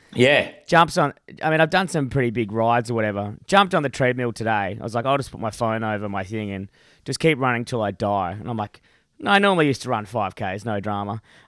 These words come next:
Speaker 2: I'm
Speaker 1: Yeah.
Speaker 2: at two and a half K and, and Dad's tapping out." You know what I mean? <laughs> I was like, "I've gotta really work on my fitness."
Speaker 1: <laughs>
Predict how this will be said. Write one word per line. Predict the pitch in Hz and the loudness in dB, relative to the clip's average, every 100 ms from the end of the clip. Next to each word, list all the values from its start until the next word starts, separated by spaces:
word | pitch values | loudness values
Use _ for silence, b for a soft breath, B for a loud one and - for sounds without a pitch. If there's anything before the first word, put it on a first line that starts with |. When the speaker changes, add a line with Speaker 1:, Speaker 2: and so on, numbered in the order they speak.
| - | 4
Speaker 2:
I'm | 233 | 8
Speaker 1:
Yeah. | 208 | 8
Speaker 2:
at | |
two | - 185 | 6 6
and | 147 | 8
a | |
half | 120 117 104 | 8 6 6
K | 139 117 110 | 6 6 6
and, | 110 117 | 2 -2
and | 131 127 | -2 4
Dad's | 131 117 - | 4 4 2
tapping | 131 104 107 | 0 0 -2
out." | 104 104 - | -2 -2 0
You | |
know | 135 147 | 6 8
what | |
I | 147 | 8
mean? | 151 185 | 8 8
<laughs> | 180 | 8
I | |
was | 160 | 6
like, | 143 151 | 6 6
"I've | 160 151 | 8 8
gotta | 151 135 | 8 6
really | 139 143 131 131 | 8 6 6 4
work | 131 120 | 4 2
on | 123 | 2
my | 110 104 | 0 -4
fitness." | 104 95 - 110 - | -6 -4 -4 -4 -2
Speaker 1:
<laughs> | 330 - - | -2 -2 -8